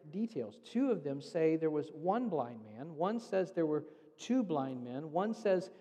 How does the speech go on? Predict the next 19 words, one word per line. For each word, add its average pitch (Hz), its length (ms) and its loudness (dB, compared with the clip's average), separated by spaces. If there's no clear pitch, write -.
Jesus 202 440 2
was 160 280 2
entering 196 440 0
town. 160 340 -4
Another 175 300 2
says 175 260 0
he 170 80 0
was 156 320 0
in 233 180 -2
town. 151 440 -6
And 165 120 -4
then 170 120 2
another 202 340 2
says 185 260 -2
he 180 100 -6
was 156 200 -2
leaving 175 540 -2
town. 101 160 -16
Now, 185 200 0